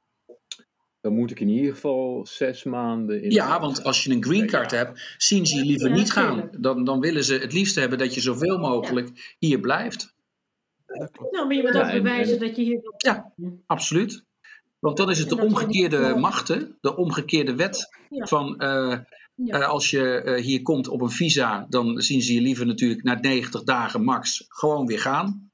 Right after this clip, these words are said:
Speaker 2: Ga terug waar je vandaan komt. En, eh,
Speaker 3: Ja.
Speaker 2: met een green card is het van, eh, ja,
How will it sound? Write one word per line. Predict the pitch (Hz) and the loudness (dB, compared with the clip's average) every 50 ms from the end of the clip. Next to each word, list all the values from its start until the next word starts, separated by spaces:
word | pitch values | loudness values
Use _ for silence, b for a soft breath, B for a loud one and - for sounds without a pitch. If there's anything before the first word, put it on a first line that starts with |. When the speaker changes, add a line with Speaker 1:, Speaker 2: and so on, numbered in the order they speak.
| _ | _
Speaker 2:
Ga | - - - 139 127 | -6 -4 -2 -2 -2
terug | - - 160 147 147 - | -2 0 0 0 0 0
waar | 135 123 117 | 0 0 0
je | 110 104 | -2 -4
vandaan | 101 107 104 113 123 139 160 156 | 0 0 0 2 2 0 -2 -2
komt. | 170 170 175 214 220 214 - - B B B B _ _ _ _ | -2 0 0 0 0 -2 -4 -10 B B B B _ _ _ _
En, | - 143 139 135 135 135 | 0 0 2 2 0 0
eh, | 143 143 135 131 127 | 0 0 0 2 0
Speaker 3:
Ja. | 127 | 0
Speaker 2:
met | 131 139 135 139 | 0 -2 0 0
een | 135 123 123 | 0 0 2
green | 143 160 175 165 | 2 0 0 0
card | 156 - 135 120 117 113 - - | 0 0 0 0 0 -4 -4 -4
is | 135 113 | -2 -2
het | 123 117 - - | -2 -4 -2 -2
van, | - 123 117 113 113 113 | -2 0 0 0 0 0
eh, | 113 110 107 104 101 101 - _ _ _ _ _ _ _ | 0 0 -2 -2 -4 -6 -12 _ _ _ _ _ _ _
ja, | _ 151 156 135 117 110 | _ 0 0 0 0 -2